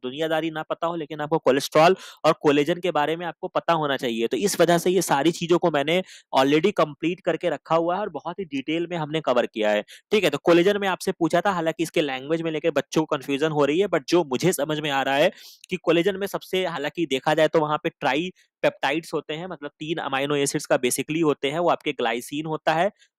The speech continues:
प्रोलीन होता है और एक आपका हाइड्रोक्सीप्रोलीन होता है। लेकिन जो उसमें one by third part होता है, ये मेरे वीडियो में आपको मिल जाएगा, one by third part जो होता है वो कह सकते हो ग्लाइसिन का होता है।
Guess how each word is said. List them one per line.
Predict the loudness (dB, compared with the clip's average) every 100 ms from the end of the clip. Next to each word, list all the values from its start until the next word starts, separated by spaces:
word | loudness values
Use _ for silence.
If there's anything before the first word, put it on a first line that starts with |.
| -2
प्रोलीन | 2 4 2 -2
होता | -6 -4 -4
है | -2
और | -2
एक | -2 -4
आपका | -8 -6
हाइड्रोक्सीप्रोलीन | -6 -6 -4 -4 -4 -8 -4 0 0 -2
होता | -6 -4
है। | -4
लेकिन | -4 -6 -8
जो | -8
उसमें | -6 -8
one | -8 _ 2 2
by | 0 -2 0
third | 2 2 0
part | -2 -2 -4
होता | -6 -6
है, | -6 -8
ये | -8
मेरे | -8
वीडियो | -8 -4 -4
में | -2
आपको | -4 -4 -4
मिल | -2 0
जाएगा, | 0 4 2 0 -10 -20 -10
one | 2 2
by | 4 2 0 -2
third | 0 0 0 -2
part | -2 -2
जो | -6
होता | -6 -4 -6
है | -4 -4
वो | -4 -6
कह | -6
सकते | -8 -10 -4
हो | -2
ग्लाइसिन | 0 0 0 0 2
का | 4
होता | 4 4 4
है। | 6